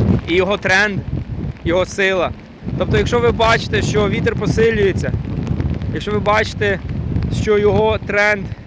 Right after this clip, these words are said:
збільшується, якщо ви бачите, що напрям вітру теж постійно в один бік, то ви розумієте, що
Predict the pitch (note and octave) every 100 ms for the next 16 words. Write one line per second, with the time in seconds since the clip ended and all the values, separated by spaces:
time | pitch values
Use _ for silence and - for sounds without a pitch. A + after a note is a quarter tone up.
0 | - - - D3 C#3+ G3+ A3 A3 A3 F#3+
1 | F#3 D#3+ D3 - - - - - - E3
2 | G#3+ G#3 G#3 G#3+ G#3+ - G3 - G#3 G3
3 | G3 G3 F#3+ F3+ F#3+ A3 G#3+ A3 G#3+ G3
4 | G3+ G#3+ G#3 G#3 - F#3 G#3+ G#3+ G#3 G3
5 | F#3+ G#3 G3+ F#3 G3+ G3+ - - - -
6 | - - - - - - - - - -
7 | - - - - - - - - G3+ G3+
8 | A3+ A3+ G#3+ G3+ G#3+ A3 G#3 F#3 - G3
9 | F#3+ F#3+ F#3 F3+